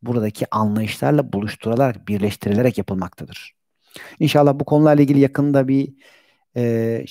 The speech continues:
çalışma yapacağız, aktaracağız, aktarımlar yapacağız ama o kadar çok konu var ki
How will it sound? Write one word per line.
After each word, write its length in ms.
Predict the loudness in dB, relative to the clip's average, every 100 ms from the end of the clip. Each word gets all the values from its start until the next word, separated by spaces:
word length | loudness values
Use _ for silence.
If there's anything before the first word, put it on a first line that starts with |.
| -6
çalışma 420 | -2 -2 -2 -4
yapacağız, 380 | -2 0 0 0
aktaracağız, 760 | 0 0 0 2 2 0 -2 -8
aktarımlar 480 | -10 -2 0 2 0
yapacağız 340 | 0 0 2
ama 180 | 2 -2
o 80 | -10
kadar 240 | 0 2 2
çok 200 | 0 -4
konu 240 | -2 2
var 220 | 2 2
ki 220 | 2 -2